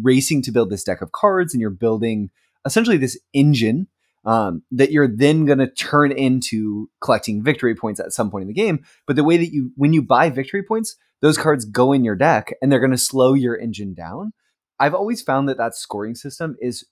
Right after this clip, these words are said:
super elegant. That rule elevates the whole game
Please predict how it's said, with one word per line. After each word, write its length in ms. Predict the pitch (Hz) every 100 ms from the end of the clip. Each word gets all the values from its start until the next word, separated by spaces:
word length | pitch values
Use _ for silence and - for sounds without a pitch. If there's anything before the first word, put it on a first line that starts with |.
| _
super 760 | _ - - - 170 165 160 143
elegant. 400 | 110 107 85 -
That 180 | 120 -
rule 540 | 120 107 143 165 - 139
elevates 600 | 135 143 135 131 - 117
the 100 | 110
whole 320 | - 131 127
game 460 | 92 95 135 202